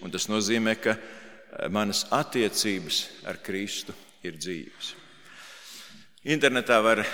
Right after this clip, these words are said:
atrast, eh, tādus stāstus, kas runā par, eh, par to, ka Dievs sver cilvēkus, lai, eh, pateiktu, vai viņi būs paradīzē vai ellē,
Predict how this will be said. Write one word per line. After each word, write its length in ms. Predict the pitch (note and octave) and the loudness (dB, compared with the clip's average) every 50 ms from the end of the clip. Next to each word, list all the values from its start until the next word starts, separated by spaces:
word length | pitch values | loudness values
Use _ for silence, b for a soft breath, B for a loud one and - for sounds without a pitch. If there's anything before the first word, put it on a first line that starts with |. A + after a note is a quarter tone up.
| B B B | B B B
atrast, 580 | A2 A2 A#2+ A#2 - A#2 G#2+ - - - - A2 | 0 2 2 2 2 0 0 0 -2 -2 0 2
eh, 140 | A2 G#2+ G#2 B B A2 G2+ | 2 2 2 B B -4 0
tādus 320 | F#2 F#2+ F#2+ F2+ E2+ - - | 2 2 2 2 2 0 0
stāstus, 580 | - - B2 A#2+ A#2+ A#2+ A2+ - - - - | 4 6 6 8 8 6 6 4 0 -2 -2
kas 160 | - G2+ - - | -2 -4 -4 -4
runā 280 | A#2 A#2 A2+ G#2 G2 F#2+ - | -2 0 0 0 0 0 0
par, 180 | G2+ G2+ F#2+ | 2 2 2
eh, 1300 | F#2+ F#2 - - - - - - - - - - - - - - - _ _ _ - - - - F2 F2+ | 2 0 -4 -10 -16 -18 -20 -20 -20 -20 -20 -20 -20 -20 -20 -20 -20 _ _ _ -18 -16 -14 -12 -12 -10
par 160 | - F#2+ F#2 | -8 -8 -8
to, 260 | F2 - G2 G#2+ A2+ | -6 -4 -2 0 0
ka 120 | G#2+ - G2 | 0 -2 -2
Dievs 560 | E2+ E2+ A#2 A#2+ A#2 G#2 F#2 - - - - | 0 2 4 4 4 4 2 2 2 2 2
sver 220 | A2 G#2+ A2+ A2+ | 2 4 2 2
cilvēkus, 880 | G2+ - - - - C3 B2 B2 A2+ A2 G#2 G#2 G2 - - - - - G2+ | 2 0 -2 0 2 4 4 6 6 6 6 4 4 0 -2 -6 -4 -2 0
lai, 220 | G2+ G2 G2 G2 - B B B B B B B B B B B | 2 2 2 2 0 B B B B B B B B B B B
eh, 140 | - F2+ F#2 | -4 -4 0
pateiktu, 920 | - A2 A2+ A2+ - G#2+ G2 F#2+ G2 - - - - G2 G2 G2+ G#2 F#2 | 2 2 2 4 4 2 2 2 2 -2 -6 -6 -4 -2 -2 -2 -2 -2
vai 160 | F2 F#2+ F#2 F#2+ | 0 0 0 0
viņi 160 | F#2+ G2 F#2 | -2 -4 -4
būs 160 | F#2 F#2+ - | -4 -6 0
paradīzē 640 | - A2+ A2+ A2+ A2 F#2+ G#2 G#2 G#2+ G#2 F#2+ G#2+ G2+ F#2+ | 4 6 6 6 6 2 0 -2 -2 0 0 0 0 2
vai 140 | F#2+ F#2 | 2 2
ellē, 500 | F#2+ G2 G2+ G#2 G#2+ G#2+ G#2 F#2 E2 D#2 | 2 4 4 4 4 2 2 2 2 2